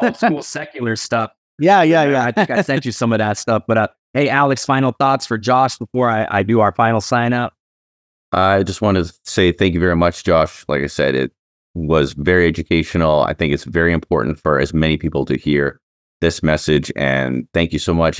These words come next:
Speaker 3: And I just wanted to say that Josh Monday came with the M sixteen extended mag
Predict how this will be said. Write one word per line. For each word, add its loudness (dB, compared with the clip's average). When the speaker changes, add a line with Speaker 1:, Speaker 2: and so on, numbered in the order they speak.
Speaker 3:
And 0
I -2
just -4
wanted 0
to -8
say 0
that -2
Josh 0
Monday 0
came 2
with 0
the 0
M 0
sixteen 0
extended 0
mag 0